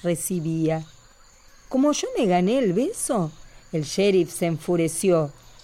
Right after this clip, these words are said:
"Solo gana en este pueblo aquel que decida yo". En el medio de la cola, una flecha le tiré.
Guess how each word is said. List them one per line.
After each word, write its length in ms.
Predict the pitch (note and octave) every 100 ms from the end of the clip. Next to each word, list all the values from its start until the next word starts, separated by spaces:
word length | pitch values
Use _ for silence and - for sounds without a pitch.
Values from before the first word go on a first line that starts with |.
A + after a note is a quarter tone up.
| -
"Solo 520 | - C#4 D#4+ F4 D4 C#4
gana 300 | D#4+ D4 C4+
en 100 | D4
este 320 | D#4+ - G#3
pueblo 640 | - C#4+ F#4 E4 G#3+ E3+ - -
aquel 600 | F3 F#3 - D#4 E4+ C4
que 140 | A#3+ A3+
decida 540 | A3 - D#4 D4 F#3
yo". 440 | E3+ C#4+ E4 F#3 C#3+ - - - - - - - D#3
En 120 | C#3
el 140 | C#3+
medio 460 | C3+ G#3+ C#4 C4+ G#3+
de 140 | G3+
la 160 | G3 E3+
cola, 560 | - D4+ F4+ E4+ G3+ E3 - - - -
una 240 | D#4 C#4
flecha 540 | - D#4+ F4 F4 B3
le 160 | G#3+ G3+
tiré. 420 | A3 A3 G#3+ F3